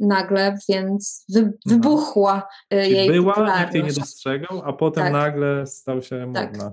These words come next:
Speaker 2: Mhm.
Speaker 1: I jest absolutnym hitem.
Speaker 2: To ciekawe. A powiedz mi jeszcze, bo też, e, rozdziela się, że są studia growe, ale też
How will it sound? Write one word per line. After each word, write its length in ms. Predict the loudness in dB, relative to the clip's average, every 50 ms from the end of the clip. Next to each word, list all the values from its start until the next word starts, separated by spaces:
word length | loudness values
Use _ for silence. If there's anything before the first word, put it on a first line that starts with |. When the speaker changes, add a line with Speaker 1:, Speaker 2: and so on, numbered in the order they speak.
| -14 _ -20
Speaker 2:
Mhm. 340 | -20 -14 -10 -10 -10 -10 -10 _ _ -2
Speaker 1:
I 140 | 0 2 2 2
jest 300 | 2 0 -4 -6 -6 -6
absolutnym 460 | -6 -4 -4 -6 -6 -6 -6 -6 -6
hitem. 400 | -6 -6 -6 -6 -8 -10 -10 -12 _ _ _ _ _ _ _ _ _ _ _ _ _ _ _ _ _ _ _ _ _ _ _ _ _
Speaker 2:
To 120 | -6 -6
ciekawe. 440 | -4 -2 -2 -2 0 0 0 0 -2 -2 -6 -20 -20 -10 _
A 100 | -4 -4
powiedz 400 | -2 0 0 2 2 0 0 2
mi 240 | 2 2 2 0 -2 -6 _ _ _ -2
jeszcze, 260 | -2 -2 0 0 0
bo 320 | 4 4 4 2 2 -2 -6 -8 -2
też, 280 | 0 0 0 0 -2
e, 800 | -6 -2 -2 0 0 2 2 2 0 0 0 0 -2 -4 -6 -10 _ _ _ _ _ _ -12 -12 -12 -10 -6
rozdziela 500 | -2 0 0 0 0 2 2 2 2 2
się, 140 | 2 2 2
że 100 | 2 0
są 200 | 0 -2 -2 -2
studia 440 | -2 -2 0 2 4 4 4 4
growe, 320 | 4 4 2 2 4 2 2
ale 200 | 2 4 2 2
też 420 | 2 2 0 0 0 -6 -8 -10